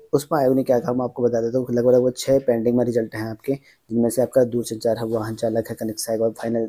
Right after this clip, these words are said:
result निकालना है, आशुलिपिक है और मेरे ख्याल से, अ, पिछले साल दो हज़ार बाईस में जून की समथिंग में दो और हुई थी, उसके बाद,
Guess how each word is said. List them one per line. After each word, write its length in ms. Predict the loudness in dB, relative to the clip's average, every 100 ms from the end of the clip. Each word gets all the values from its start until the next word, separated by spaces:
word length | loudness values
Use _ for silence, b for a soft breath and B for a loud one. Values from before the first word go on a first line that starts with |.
| -8
result 300 | -8 -6 -6
निकालना 380 | -6 -4 -4 -2
है, 160 | -4 -6 B B _ -10
आशुलिपिक 520 | -8 -8 -6 -6 -2
है 100 | -2
और 260 | -2 -4 -6
मेरे 160 | -8 -6
ख्याल 160 | -8
से, 120 | -6 -8
अ, 60 | -10 _ _ _
पिछले 480 | -10 -10 -12 -8 -6
साल 140 | -4 -2
दो 80 |
हज़ार 440 | -2 -4 -6 -8 -4
बाईस 300 | -2 -4 -4
में 140 | -8 -8 _ b b b -6
जून 140 | -2
की 60 | -2
समथिंग 260 | -4 -2 -2
में 120 | 0
दो 200 | 0 2
और 100 | 0
हुई 140 | -2
थी, 100 | -4
उसके 220 | -8 -4
बाद, 180 | -4 -4